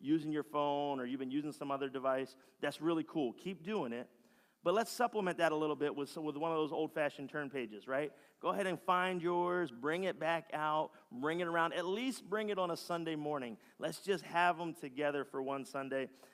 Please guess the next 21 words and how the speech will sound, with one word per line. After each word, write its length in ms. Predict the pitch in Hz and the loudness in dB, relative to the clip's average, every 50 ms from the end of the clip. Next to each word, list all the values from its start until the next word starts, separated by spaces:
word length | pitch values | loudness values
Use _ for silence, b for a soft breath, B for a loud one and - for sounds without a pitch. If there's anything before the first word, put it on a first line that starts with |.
| B B | B B
and 140 | 117 123 - | -12 -12 -10
see 180 | - - 143 | -8 -4 -2
what 140 | 139 135 120 | -2 -2 -2
the 100 | 120 131 | -2 -2
Lord 240 | 123 123 131 127 117 | -2 0 -2 -2 -2
might 280 | 120 123 113 101 107 113 | -2 -4 -4 -6 -8 -8
do. 200 | 120 117 110 - B B B B B B - | -6 -6 -6 -8 B B B B B B -2
Uh, 240 | 131 135 135 135 - - | 0 2 4 4 4 4
I've 180 | 160 208 214 | 4 4 4
been 140 | 196 208 165 | 4 0 -2
praying 440 | 147 - - 185 185 185 180 175 160 | -2 -4 -4 -2 0 0 -2 -2 -4
for 220 | - 165 147 113 | -4 -4 -4 -2
us 280 | 123 123 117 107 - - - | 0 -2 -2 -4 -8 -12 -12
that 200 | 135 113 127 123 | -10 -10 -6 -2
God 320 | 143 143 147 147 147 139 127 | 0 2 2 2 2 0 -2
would 160 | 131 131 127 | -4 -4 -4
reignite 1200 | 120 120 123 131 147 165 185 190 196 202 196 190 - 143 147 139 135 135 131 135 135 139 135 - - | -6 -10 -6 -4 -2 -2 -2 -2 -2 -4 -4 -4 -4 -4 -6 -8 -8 -6 -4 -2 -2 -2 -2 -4 -8
in 220 | 127 123 117 - | -10 -10 -10 -8
us 300 | 117 113 110 104 - - _ b b b b b b b b - | -8 -8 -8 -10 -12 -18 _ b b b b b b b b -8
a, 240 | 139 135 131 120 - | -4 -2 -2 -2 -4
a 160 | 131 131 | -6 -10